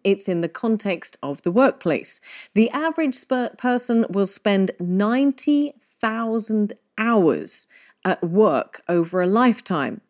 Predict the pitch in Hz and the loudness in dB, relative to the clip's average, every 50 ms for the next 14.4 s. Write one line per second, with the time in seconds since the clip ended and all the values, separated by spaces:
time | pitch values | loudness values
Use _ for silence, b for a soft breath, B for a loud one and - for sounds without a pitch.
0 | _ B B B B B B B B 190 202 220 247 277 269 - - - 262 247 | _ B B B B B B B B 6 6 6 6 4 2 2 2 4 4 4
1 | 247 - 220 214 - - 277 269 262 208 208 196 190 - - 262 269 269 277 285 | 4 4 4 4 4 6 6 6 6 6 4 0 0 0 0 2 4 6 6 6
2 | 277 240 - b b b b - 170 160 156 151 160 185 214 262 262 247 - - | 4 4 0 b b b b -6 -4 -2 -2 0 2 2 4 4 2 0 0 -2
3 | 247 247 - - - 226 226 226 214 - - B B B B B B - 226 240 | 0 0 0 0 2 2 2 2 2 -2 -6 B B B B B B 2 2 2
4 | - - 226 - 226 220 214 214 202 - - - - 208 190 - - - - 320 | 2 2 2 4 4 4 6 4 2 0 -6 -4 -4 -4 -4 -4 -4 -2 0 0
5 | 285 - 196 185 180 175 175 185 180 180 196 190 190 190 185 190 185 180 175 - | 0 2 0 0 0 0 0 -2 0 0 0 0 2 2 2 0 0 0 -2 -4
6 | - - 247 240 247 247 240 233 233 240 - - 185 185 180 170 170 165 165 - | -4 -2 0 0 2 4 4 6 6 4 4 2 -2 -2 -2 -2 -4 -4 -2 -2
7 | 226 294 330 302 262 220 - 185 165 160 165 175 196 196 B B B B B B | -2 0 0 0 0 0 0 -2 -4 -4 -4 -4 -6 -8 B B B B B B
8 | 180 175 214 226 214 208 269 339 359 233 - - 196 185 143 95 90 - - - | 2 4 6 6 8 8 6 6 4 4 2 0 0 0 0 0 -2 -4 -6 -6
9 | - - b b b b b - 196 202 170 - - 233 247 240 - - 226 196 | -6 -8 b b b b b 2 4 4 4 4 4 2 2 2 2 2 2 2
10 | 185 - - 208 233 226 - - 254 - - - 196 175 175 160 160 165 175 190 | 2 0 0 -2 0 0 -2 -4 -4 -6 -4 -6 -4 -2 -2 -2 0 0 2 2
11 | 226 233 208 175 170 165 - - - b b b b b b b b b b b | 2 2 4 2 0 -2 -4 -10 -18 b b b b b b b b b b b
12 | b 180 190 226 254 254 247 - - 240 233 240 254 254 254 254 247 247 247 - | b 0 4 6 6 6 6 6 6 6 6 6 6 6 6 6 6 4 0 -4
13 | 214 208 196 190 180 - 185 165 160 147 - - - - - - 180 180 - - | -4 -2 -2 -2 0 0 -2 0 -2 -4 -6 -10 -16 -12 -4 -2 -2 0 0 2
14 | - 254 240 202 147 - - - | 2 4 4 4 4 2 -2 -8